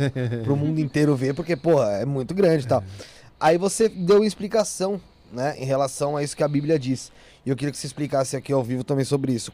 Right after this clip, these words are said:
Speaker 2: Como, por que que todos irão ver a volta de Jesus?
Speaker 1: É porque nós temos internet,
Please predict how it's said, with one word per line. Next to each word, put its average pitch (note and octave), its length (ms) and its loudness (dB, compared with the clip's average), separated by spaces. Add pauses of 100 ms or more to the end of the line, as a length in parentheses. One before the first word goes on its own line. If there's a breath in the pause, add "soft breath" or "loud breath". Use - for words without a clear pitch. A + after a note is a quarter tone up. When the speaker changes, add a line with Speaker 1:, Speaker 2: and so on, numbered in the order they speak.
(160)
Speaker 2:
Como, F3 200 -2
por E3+ 140 -2
que G3+ 140 -4
que - 100 -12
todos F3 360 -6
irão D3 220 -4
ver C#3 180 -2 (320 loud breath)
a C3 120 0
volta C3+ 400 0
de A#2+ 100 -4
Jesus? A2 520 -4 (260)
Speaker 1:
É E3 60 -8
porque A#2+ 160 -8
nós G#2+ 140 -6
temos B2 220 -8
internet, C3+ 680 -8